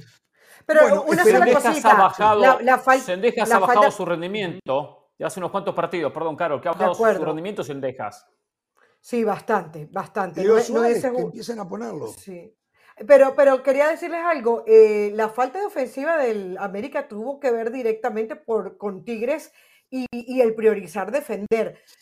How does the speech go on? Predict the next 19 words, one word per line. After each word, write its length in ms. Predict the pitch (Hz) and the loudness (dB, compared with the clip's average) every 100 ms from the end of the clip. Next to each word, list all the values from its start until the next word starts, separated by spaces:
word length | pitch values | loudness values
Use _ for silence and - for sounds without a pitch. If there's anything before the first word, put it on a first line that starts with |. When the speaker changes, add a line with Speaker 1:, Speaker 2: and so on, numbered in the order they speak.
| _ | _
Speaker 1:
No 160 | 254 320 | -6 -2
era 260 | 370 370 | 2 0
sino 420 | 370 294 277 311 311 | 0 -6 -4 -4 -2
que 60 | |
América, 400 | 285 285 269 294 269 | 0 0 -4 -4 -2
América 400 | 269 311 359 339 | -2 -2 -6 -6
solamente 540 | 320 311 311 311 254 | -6 -8 -4 -2 0
en 80 | 254 | 0
el 100 | 247 | -2
primer 300 | 233 262 294 | -4 -6 -6
tiempo 260 | 339 339 339 | -8 -8 -4
le 100 | 277 | -2
dejaban 360 | 240 247 294 302 | -2 -2 -4 -4
tocar 260 | 285 269 | -6 -4
la 140 | 285 285 | -4 -4
pelota 320 | 269 277 311 | -4 -2 -4
a 180 | - 226 | -4 -2
la, 180 | 220 220 | -2 0
entre 420 | 247 240 233 226 | -2 -2 0 0